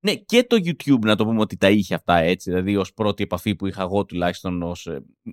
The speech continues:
νεότερος με το YouTube, και ίσως και άλλα social media, αλλά δεν νομίζω ότι κανένα συναγωνίζεται το TikTok.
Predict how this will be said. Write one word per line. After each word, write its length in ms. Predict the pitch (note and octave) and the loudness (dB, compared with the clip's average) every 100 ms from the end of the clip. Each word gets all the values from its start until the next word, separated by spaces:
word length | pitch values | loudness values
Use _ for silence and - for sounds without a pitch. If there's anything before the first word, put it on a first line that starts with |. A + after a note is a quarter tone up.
| - | -6
νεότερος 600 | A2+ A2+ G#2+ G#2+ G#2 F#2+ | 2 4 4 4 0 -2
με 120 | G2 | -2
το 80 | F#2 F#2 | -4 -4
YouTube, 360 | G2 - G#2 A#2+ _ _ _ | -6 -2 -2 -2 _ _ _
και 100 | - | 2
ίσως 300 | G#3 G#3 G3+ | 2 2 0
και 120 | G#3 | 4
άλλα 180 | G#3 G3 | 4 4
social 300 | G#3 - D3 | 0 0 2
media, 260 | C#3 D3 A#2 | 2 2 2
αλλά 260 | F2 G#2+ A#2 | 2 2 2
δεν 160 | G3 | 0
νομίζω 300 | F3+ F3+ F#3+ | 0 0 0
ότι 180 | F#3+ - | -2 -6
κανένα 800 | - B2+ A2 B2+ D3 D3+ D#3+ - _ _ _ - | -2 0 4 4 6 4 0 -2 _ _ _ -12
συναγωνίζεται 1120 | - D#3 C3 A#2+ A#2 A2+ C#3+ D3 D3+ D#3+ D#3 - | -4 0 0 2 4 4 4 4 4 4 2 -2
το 160 | C3+ - | -2 0
TikTok. 320 | A#2 - | -4 -6